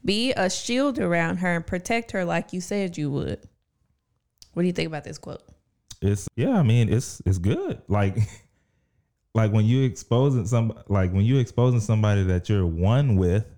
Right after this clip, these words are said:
Speaker 2: that's the
Speaker 1: Mm-hmm.
Speaker 2: reason they're saying that. You're
Speaker 1: Yeah.
Speaker 2: one. So
Speaker 1: That's true.
Speaker 2: when people is that, it's the same as,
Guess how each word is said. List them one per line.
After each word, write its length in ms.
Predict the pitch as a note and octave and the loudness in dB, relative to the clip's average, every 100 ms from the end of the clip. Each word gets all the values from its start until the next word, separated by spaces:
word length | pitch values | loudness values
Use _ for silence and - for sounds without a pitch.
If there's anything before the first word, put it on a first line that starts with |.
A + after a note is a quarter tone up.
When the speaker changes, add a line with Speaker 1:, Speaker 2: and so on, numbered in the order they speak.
| F#2 | -4
Speaker 2:
that's 220 | F2+ E2 | -2 -2
the 100 | F#2 | 0
Speaker 1:
Mm-hmm. 80 | G2+ | 0
Speaker 2:
reason 200 | A2+ G#2+ | 0 0
they're 80 | G#2 | 0
saying 320 | A#2+ C3+ A#2+ | 0 0 0
that. 240 | D#2+ - - | -2 -6 -6
You're 260 | F3 A#2 | -2 0
Speaker 1:
Yeah. 60 | A2+ | 2
Speaker 2:
one. 440 | A#2+ D#3 A#2 D#2 | 2 2 2 0
So 260 | - - A#2 | -4 0 2
Speaker 1:
That's 120 | G2+ | 2
true. 220 | E3 D#3 - - | -2 -10 -14 -2
Speaker 2:
when 160 | G2+ | 0
people 420 | G2 D3+ D#3+ - - _ _ _ _ | 2 2 2 -2 -4 _ _ _ _
is 240 | A#2+ A#2+ G#2+ F#2+ | 0 0 -4 -2
that, 260 | A#2+ C3+ | 0 2
it's 100 | A#2 | 0
the 100 | A#2 | 0
same 440 | G#2+ - C#3+ C#3 B2+ | -2 0 2 4 4
as, 420 | A2+ G#2+ G#2 | 2 2 -2